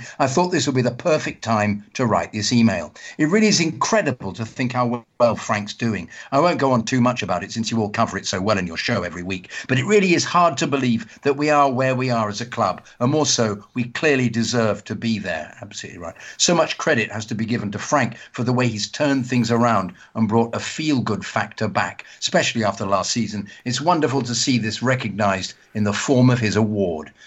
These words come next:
However, as we all know, Frank isn't doing this alone. Humble man that he is, Frank was quick to place credit at the feet of his players and also his staff, and it's his staff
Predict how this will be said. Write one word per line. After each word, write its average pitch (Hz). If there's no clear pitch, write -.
However, 131
as 127
we 135
all 127
know, 131
Frank 127
isn't 117
doing 104
this 95
alone. 107
Humble 185
man 175
that 139
he 131
is, 107
Frank 175
was 151
quick 214
to 135
place 131
credit 117
at 117
the 120
feet 120
of 104
his 104
players 95
and 147
also 120
his 127
staff, 82
and 127
it's 131
his 135
staff -